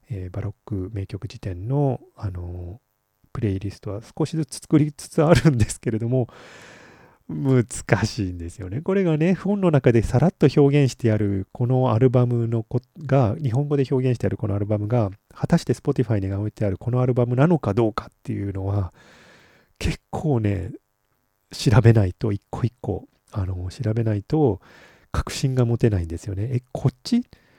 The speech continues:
それとも数年前のレコーディングのこっちなのかな？」特にクラシックの場合にはレコーディングが多いので、「うん、これっぽいけれども指揮者違わないか、これ」とかね、「え、タイトル名違うぞ」とか、こう、いろいろ出てくるので、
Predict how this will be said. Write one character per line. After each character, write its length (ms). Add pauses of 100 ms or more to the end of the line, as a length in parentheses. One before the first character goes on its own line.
(100)
そ 140
れ 60
と 100
も 160 (140)
数 260
年 220
前 160
の 80
レ 80
コ 160
ー 40
デ 80
ィ 40
ン 40
グ 60
の 80
こ 160
っ 100
ち 140
な 80
の 80
か 80
な？」 80
特 160
に 80
ク 120
ラ 100
シ 100
ッ 40
ク 80
の 80
場 80
合 40
に 60
は 40
レ 80
コ 120
ー 40
デ 80
ィ 20
ン 40
グ 80
が 100
多 100
い 40
の 100
で、 260 (920)
「う 60
ん、 220
こ 200
れ 80
っ 40 (220)
ぽ 160
い 40
け 160
れ 60
ど 80
も 60
指 80
揮 140
者 140
違 200
わ 160
な 100
い 60
か、 140
こ 100
れ」 100
と 120
か 100
ね、 320
「え、 200
タ 180
イ 80
ト 120
ル 120
名 140
違 180 (120)
う 60
ぞ」 140
と 100
か、 300
こ 320
う、 120
い 80
ろ 160
い 60
ろ 100
出 140
て 100
く 120
る 100
の 100
で、 280